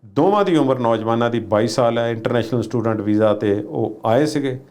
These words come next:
ਤੇ ਚਾਰ ਸਾਲ ਦੀ ਸਜ਼ਾ ਜਿਹੜੀ ਹੈ ਉਹਨਾਂ ਨੂੰ ਹੋ ਸਕਦੀ ਹੈ। ਉਹਨਾਂ ਨੇ ਅਦਾਲਤ ਵਿੱਚ, ਦੋਵਾਂ ਨੇ, ਗਗਨਪ੍ਰੀਤ ਸਿੰਘ ਨੇ ਵੀ ਕਿਹਾ, "I am very, very sorry" ਤੇ "Sorry for the, ਅ, to the victim's family"। ਇਹ ਸਟੇਟਮੈਂਟ ਨੇ,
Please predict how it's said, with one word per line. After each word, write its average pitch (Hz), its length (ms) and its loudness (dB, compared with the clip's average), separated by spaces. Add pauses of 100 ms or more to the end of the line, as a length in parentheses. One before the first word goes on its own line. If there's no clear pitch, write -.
(580)
ਤੇ 165 80 2
ਚਾਰ 170 440 2
ਸਾਲ 165 260 2
ਦੀ 147 100 -2
ਸਜ਼ਾ 127 280 4
ਜਿਹੜੀ 117 280 0
ਹੈ 113 80 4
ਉਹਨਾਂ 113 180 0
ਨੂੰ 107 180 -2 (100)
ਹੋ 110 120 2
ਸਕਦੀ 131 400 0
ਹੈ। 135 260 0
ਉਹਨਾਂ 131 220 0
ਨੇ 127 80 2
ਅਦਾਲਤ 117 360 2
ਵਿੱਚ, 123 180 -4
ਦੋਵਾਂ 120 260 0
ਨੇ, 117 80 -4
ਗਗਨਪ੍ਰੀਤ 117 440 -2
ਸਿੰਘ 143 180 0
ਨੇ 135 120 2
ਵੀ 127 120 0
ਕਿਹਾ, 117 360 -2 (500)
"I 123 180 0
am 107 60 -4
very, 131 300 2
very 123 240 2
sorry" 117 440 0 (800)
ਤੇ 123 180 4
"Sorry 131 520 0
for - 520 -2
the, 110 80 -4
ਅ, 113 600 0 (720)
to 127 80 4
the 123 180 2
victim's 123 300 -2
family"। 120 460 -2 (600)
ਇਹ 151 100 4
ਸਟੇਟਮੈਂਟ 151 480 2
ਨੇ, 151 220 -8